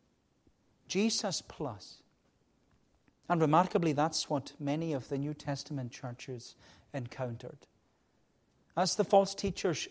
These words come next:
infiltrated and influenced the, the, the preaching of the cross, they proclaimed this message of Jesus plus. They preached the cross, but they also said,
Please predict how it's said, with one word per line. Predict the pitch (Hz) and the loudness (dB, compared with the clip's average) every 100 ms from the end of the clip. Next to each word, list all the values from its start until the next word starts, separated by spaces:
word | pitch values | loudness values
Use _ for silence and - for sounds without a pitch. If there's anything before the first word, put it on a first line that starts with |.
| 180 | 0
infiltrated | 170 180 160 175 170 170 | 0 0 -2 -2 0 0
and | 139 143 | 0 2
influenced | 175 - 175 160 - | 0 4 4 4 2
the, | 156 - - - | 2 2 -6 -12
the, | 143 127 147 151 | -10 -6 -4 -4
the | - 147 | -2 -6
preaching | - 185 - 196 160 | 0 0 0 0 0
of | 127 | -2
the | 147 | -6
cross, | - 156 143 123 - - - _ _ _ _ _ _ _ _ _ | -4 -2 -2 -4 -10 -12 -20 _ _ _ _ _ _ _ _ _
they | - 156 | 0 2
proclaimed | - 165 - 180 202 180 | 4 4 6 6 6 2
this | 143 170 - - - _ _ _ | 0 0 0 -4 -12 _ _ _
message | - 160 165 170 135 | -2 0 0 -2 -2
of | 135 113 | -4 -6
Jesus | - 147 170 - 156 - | -4 -2 -2 -4 -6 -8
plus. | - 151 120 | -2 -2 0
They | 165 | 0
preached | 160 233 269 - | 4 8 8 8
the | 214 | 6
cross, | - 185 240 233 | 10 12 12 10
but | - 156 | 0 4
they | 170 | 6
also | 190 185 | 6 4
said, | 170 - 147 | -2 0 0